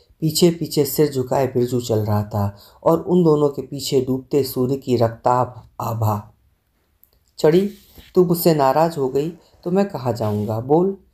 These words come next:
मेरा है ही कौन? जानता हूँ तू अब कभी मेरा मुँह भी नहीं देखेगी। घिन आ रही है ना तुझे? नहीं बैठेगी मेरी जीप में?" उसकी करुण हंसी कालिंदी का कलेजा बींध गई। कैसा आश्चर्य था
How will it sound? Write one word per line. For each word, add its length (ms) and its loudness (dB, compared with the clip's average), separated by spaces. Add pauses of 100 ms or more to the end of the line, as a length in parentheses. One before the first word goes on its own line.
(280)
मेरा 220 4
है 240 0
ही 140 -2
कौन? 420 -6 (460)
जानता 400 2
हूँ 260 0
तू 80 -6
अब 300 -2
कभी 220 0
मेरा 240 4
मुँह 200 -4
भी 100 0
नहीं 200 -4
देखेगी। 580 -6 (300)
घिन 200 4
आ 120 4
रही 180 0
है 60 -2
ना 100 -4
तुझे? 420 -8 (380)
नहीं 180 2
बैठेगी 420 0
मेरी 220 0
जीप 280 -6
में?" 200 -6 (880)
उसकी 280 2
करुण 340 2
हंसी 500 -6 (120)
कालिंदी 420 0
का 120 0
कलेजा 440 0
बींध 300 -2
गई। 400 -4 (600)
कैसा 320 2
आश्चर्य 440 -2
था 360 -10